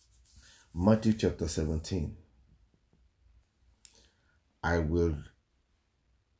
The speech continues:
there's a story in Matthew chapter seventeen. You can study Matthew chapter seventeen. Um, just towards, uh, the middle part of it was talking about how a man had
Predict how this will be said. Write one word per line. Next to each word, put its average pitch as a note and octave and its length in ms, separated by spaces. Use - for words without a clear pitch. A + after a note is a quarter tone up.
there's E2 260
a E2 60
story B2 340
in G#2+ 120
Matthew G2 260
chapter F2 280
seventeen. E2 540
You E2 100
can D#2+ 220
study G2+ 420
Matthew F#2 320
chapter D#2+ 220
seventeen. D#2 600
Um, D#2+ 420
just A2 360
towards, G2 520
uh, C#2+ 340
the E2+ 120
middle G2+ 340
part F#2+ 320
of E2 120
it E2+ 200
was F2+ 180
talking F#2 300
about D2+ 420
how G2 580
a F#2 120
man G2 280
had F#2 460